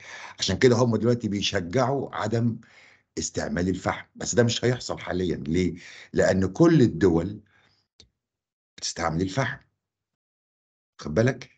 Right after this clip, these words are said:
يعني حتى الصين، حتى الصين، حتى اليابان، حتى دول أوروبا كلها،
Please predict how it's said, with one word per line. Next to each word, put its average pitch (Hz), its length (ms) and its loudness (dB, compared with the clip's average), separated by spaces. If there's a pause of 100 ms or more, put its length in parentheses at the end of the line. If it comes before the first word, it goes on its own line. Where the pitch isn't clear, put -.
(120)
يعني 85 220 0
حتى 120 240 -2
الصين، 135 480 2 (600)
حتى 107 320 -6
الصين، 107 340 -4 (120)
حتى 113 340 -4 (460)
اليابان، 104 600 4 (540)
حتى 104 320 -2
دول 107 240 4
أوروبا 104 300 -2
كلها، 90 420 -6